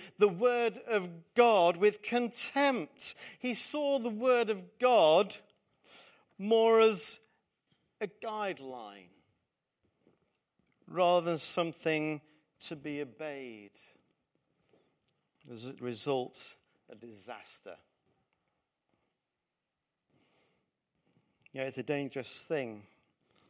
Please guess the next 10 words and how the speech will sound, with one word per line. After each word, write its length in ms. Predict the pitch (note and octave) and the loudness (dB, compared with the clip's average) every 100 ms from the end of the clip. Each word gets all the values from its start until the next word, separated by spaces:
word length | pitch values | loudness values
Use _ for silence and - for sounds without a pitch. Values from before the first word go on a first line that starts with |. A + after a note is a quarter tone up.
| _ _ _ - | _ _ _ -16
when 120 | B2 | -12
we 100 | B2 | -12
treat 680 | - - C3+ B2+ - - - _ _ _ - | -10 -6 -6 -6 -8 -8 -10 _ _ _ -18
the 80 | A#2+ | -16
Bible 840 | G#2 C3+ C3 B2 G2+ G#2 G#2 G#2+ _ _ _ _ _ _ _ _ _ _ _ B2 | -10 -6 -4 -6 -8 -10 -12 -16 _ _ _ _ _ _ _ _ _ _ _ -20
as 120 | A2 | -20
if 80 | A#2 | -20
it 80 | - | -20
was 140 | A#2+ | -20
merely 640 | G#2+ B2 B2 B2 A#2 A2+ | -18 -14 -14 -12 -14 -14